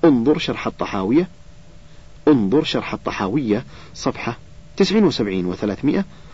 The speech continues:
والتأصيل الجزء الأول صفحة ست وسبعين إلى صفحة سبع وسبعين لراقمه. وأما في خطبة الجمعة وداخل الصلاة ففيه بحث حررته في كتاب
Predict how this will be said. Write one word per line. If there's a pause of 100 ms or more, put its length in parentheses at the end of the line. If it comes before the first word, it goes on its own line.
(120)
والتأصيل
الجزء
الأول (320)
صفحة
ست
وسبعين
إلى
صفحة (400)
سبع
وسبعين
لراقمه. (480)
وأما
في
خطبة
الجمعة
وداخل
الصلاة (320)
ففيه
بحث (400)
حررته
في
كتاب